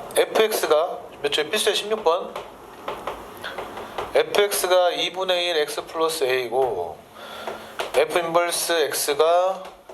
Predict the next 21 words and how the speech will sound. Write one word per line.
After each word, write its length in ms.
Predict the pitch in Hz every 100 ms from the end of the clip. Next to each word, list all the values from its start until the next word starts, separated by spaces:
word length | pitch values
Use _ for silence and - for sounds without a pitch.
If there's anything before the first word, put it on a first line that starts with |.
| - - - -
비엑스 480 | 156 175 185 - 175
마이너스 560 | 131 131 143 147 -
이랍니다. 680 | 131 165 135 - 90 80 76 -
예. 300 | 101 90 85 - - - - - - - - - - - - -
그냥 360 | - - 185 143
구하라는 360 | - 196 214 151
얘기야. 440 | 147 170 175 - -
예, 160 | 117 110
구해볼게요. 500 | - 214 180 175 196
그냥 220 | 175 123 - - -
이거 240 | - -
어떻게 180 | 135 190
한다고 200 | 190 151
했어? 340 | - 190 202 - - - -
Y는 880 | 107 135 175 190 185 190 196 196 143
이분의 580 | 135 160 165 170 165 170
일 80 | 147
X 360 | 135 - 160
플러스 360 | 160 175 185 143
A인 460 | 117 127 170 196 175
상태에서 760 | 151 - 123 135 139 104 -